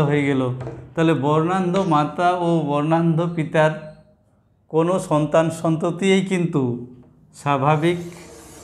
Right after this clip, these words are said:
হচ্ছে না, সবারই বর্ণান্ধতা থাকছে। এখানে প্রত্যেকটার মধ্যেই বর্ণান্ধতা আছে, ঠিক তো?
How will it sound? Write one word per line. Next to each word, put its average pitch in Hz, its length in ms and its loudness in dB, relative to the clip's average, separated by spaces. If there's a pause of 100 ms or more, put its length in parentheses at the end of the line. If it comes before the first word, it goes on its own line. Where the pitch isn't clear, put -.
(180)
হচ্ছে 143 320 -4 (120)
না, 139 80 4 (520)
সবারই 156 500 2 (120)
বর্ণান্ধতা 147 680 2 (120)
থাকছে। 135 340 -2 (480)
এখানে 160 280 2
প্রত্যেকটার 175 640 0
মধ্যেই 175 380 2
বর্ণান্ধতা 156 580 0 (100)
আছে, 135 200 -6 (680)
ঠিক 196 220 -2
তো? 175 100 4